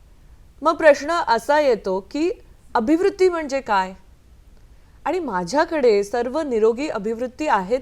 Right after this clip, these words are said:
का? की मला काही बदलण्याची आवश्यकता आहे? मी काही अभिवृत्ती सोडून देणे गरजेचे आहे का? काही अभिवृत्ती विकसित करणे गरजेचे आहे का? मग मी आधी तुम्हाला सांगितल्याप्रमाणे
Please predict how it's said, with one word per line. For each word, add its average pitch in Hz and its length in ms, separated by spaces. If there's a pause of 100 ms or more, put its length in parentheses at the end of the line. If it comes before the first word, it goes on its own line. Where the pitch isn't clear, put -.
का? 180 180 (520)
की 330 100
मला 302 240
काही 302 240
बदलण्याची 254 600
आवश्यकता 214 520
आहे? 165 300 (580)
मी 285 120
काही 277 320
अभिवृत्ती 254 600
सोडून 233 480
देणे 277 200
गरजेचे 226 440
आहे 190 200
का? 175 260 (540)
काही 233 420
अभिवृत्ती 226 580
विकसित 233 480 (100)
करणे 277 240
गरजेचे 208 440
आहे 175 220
का? 160 280 (440)
मग 302 140
मी 339 140
आधी 254 540 (140)
तुम्हाला 240 280
सांगितल्याप्रमाणे 202 1080